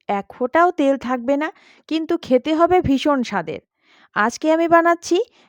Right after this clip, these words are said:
বিচি কলা দিয়ে গোলা রুটি। বিচি কলা তো অনেকেই চেনেন, এই কলাকে অনেকে আটিয়া কলাও বলে। প্রচুর বীজ থাকার জন্য এই কলার নাম হচ্ছে বিচি কলা। তো আমি চারটা বিচি কলা নিয়েছি, ঝাঁঝরা থালার মধ্যে বিচি কলাগুলোকে একটু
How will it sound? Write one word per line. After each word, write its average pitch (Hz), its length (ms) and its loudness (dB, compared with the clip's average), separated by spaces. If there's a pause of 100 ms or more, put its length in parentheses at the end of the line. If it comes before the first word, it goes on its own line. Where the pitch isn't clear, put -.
(160)
বিচি 269 280 -2
কলা 311 220 6 (120)
দিয়ে 240 180 2 (180)
গোলা 202 300 6
রুটি। 165 240 -8 (440)
বিচি 262 300 -2
কলা 302 320 4
তো 277 60 4 (120)
অনেকেই 233 400 -2
চেনেন, 302 260 -2 (160)
এই 202 140 0
কলাকে 208 340 0 (320)
অনেকে 208 260 -6 (100)
আটিয়া 214 300 -2
কলাও 233 320 4
বলে। 262 200 4 (420)
প্রচুর 226 340 -2
বীজ 311 140 -2 (120)
থাকার 302 360 0
জন্য 277 160 0 (260)
এই 220 140 4
কলার 196 300 0
নাম 175 160 -6
হচ্ছে 196 180 -4 (120)
বিচি 175 260 -4
কলা। - 200 -14 (400)
তো - 120 -8
আমি 330 180 -2
চারটা 269 340 0
বিচি 262 240 -6
কলা 302 160 0 (100)
নিয়েছি, 330 280 -6 (180)
ঝাঁঝরা 220 360 -2
থালার 262 300 0
মধ্যে 240 240 -2 (140)
বিচি 214 240 -6
কলাগুলোকে 220 520 -2
একটু 311 120 -8